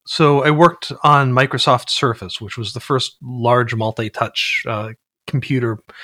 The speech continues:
project. And what was interesting about it was, to me, was that it got adoption in two places. And those were the two places where we built high fidelity prototypes of what those types of product experiences would be.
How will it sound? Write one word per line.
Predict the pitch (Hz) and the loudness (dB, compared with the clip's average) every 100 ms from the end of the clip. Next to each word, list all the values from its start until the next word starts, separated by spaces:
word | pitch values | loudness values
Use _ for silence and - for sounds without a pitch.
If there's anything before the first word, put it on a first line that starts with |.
| - - - - _ _ | -18 -18 -20 -20 _ _
project. | - 147 120 101 87 - - _ _ _ _ _ _ _ _ _ - - | 6 6 6 -2 -8 -16 -20 _ _ _ _ _ _ _ _ _ -18 -4
And | 165 151 | 0 4
what | 180 | 6
was | 202 - 180 | 4 0 0
interesting | 180 180 160 - 156 | 4 6 4 4 0
about | 120 104 101 | 0 -2 -6
it | 104 101 | -10 -8
was, | 135 131 127 _ 185 175 | -2 -2 -2 _ -18 -2
to | 165 | 2
me, | 147 156 117 107 117 - - - - - | 4 4 2 -4 -10 -20 -20 -20 -20 -2
was | 151 127 | 0 6
that | 147 139 - _ | 6 4 0 _
it | 170 160 | 0 6
got | 160 175 | 8 10
adoption | 165 143 143 147 - | 8 8 6 6 0
in | 139 123 | 0 -2
two | - 156 | -2 -4
places. | 139 160 156 113 101 | -2 -2 0 -2 -6
And | 107 120 | -4 -2
those | 143 | -2
were | 156 | -2
the | 139 | -2
two | 127 - 160 | -2 -2 -2
places | - 139 143 123 | 0 0 0 -2
where | 135 127 | 0 2
we | 123 | 0
built | 123 127 - | 0 -2 -2
high | - 139 135 | -2 0 0
fidelity | - 123 117 120 120 | -2 -2 -2 -2 -4
prototypes | - 185 185 - 113 101 - - - - - | -2 0 0 -2 -8 -4 -6 -8 -12 -20 -6
of | - 131 | -2 -2
what | 131 143 139 | 0 2 2
those | - 131 - | 4 2 2
types | - 127 123 | -2 -2 -2
of | 120 - | -6 -6
product | 117 113 - | -6 -6 -10
experiences | 117 - 117 110 110 107 110 | -12 -6 -4 -4 -8 -10 -10
would | 117 110 104 | -6 -8 -4
be. | 180 110 98 _ | -4 -4 -8 _